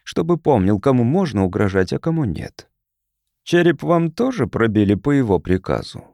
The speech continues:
Я инстинктивно дотронулся до шрама на голове, под которым обитала пластина из хирургической стали, прикрывавшая лишнюю дырку. «Нет. Или да, при мне он этого не приказывал.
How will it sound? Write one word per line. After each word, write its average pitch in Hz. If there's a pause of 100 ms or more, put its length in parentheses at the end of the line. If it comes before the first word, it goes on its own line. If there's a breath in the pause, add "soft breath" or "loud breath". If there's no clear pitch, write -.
(560)
Я 123
инстинктивно 135
дотронулся 151
до 135
шрама 92
на 98
голове, 127 (340 loud breath)
под 143
которым 208
обитала 143
пластина 127
из 180
хирургической 117
стали, 92
прикрывавшая 110
лишнюю 92
дырку. - (640)
«Нет. 196 (760 loud breath)
Или 147
да, 127 (240 loud breath)
при 151
мне 127
он 143
этого 117
не 120
приказывал. -